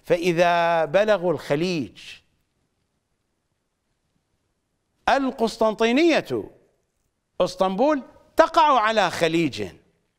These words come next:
فالخليج هو جزء من البحر، ونيويورك كذلك تقع على خليج. أنا لا أريد الحديث عن نيويورك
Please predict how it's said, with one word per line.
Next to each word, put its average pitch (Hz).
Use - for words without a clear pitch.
فالخليج 196
هو 233
جزء 220
من 175
البحر، 143
ونيويورك 214
كذلك 151
تقع 175
على 143
خليج. 123
أنا 139
لا 180
أريد 185
الحديث 170
عن 160
نيويورك 180